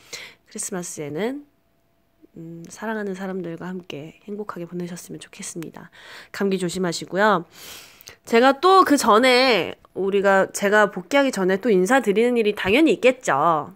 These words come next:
어떻게 레고들한테 인사를 안 하고 버티겠습니까, 제가? <laughs>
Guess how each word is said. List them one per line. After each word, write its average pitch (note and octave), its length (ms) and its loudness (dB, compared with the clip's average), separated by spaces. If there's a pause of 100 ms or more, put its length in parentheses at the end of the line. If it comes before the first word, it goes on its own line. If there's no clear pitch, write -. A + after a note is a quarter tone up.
(160)
어떻게 F#3 340 -8
레고들한테 E3+ 960 -2 (520)
인사를 F3 320 -4
안 D3 120 -4
하고 F3 160 -2
버티겠습니까, G#3+ 640 2
제가? G3 560 4
<laughs> A3 380 4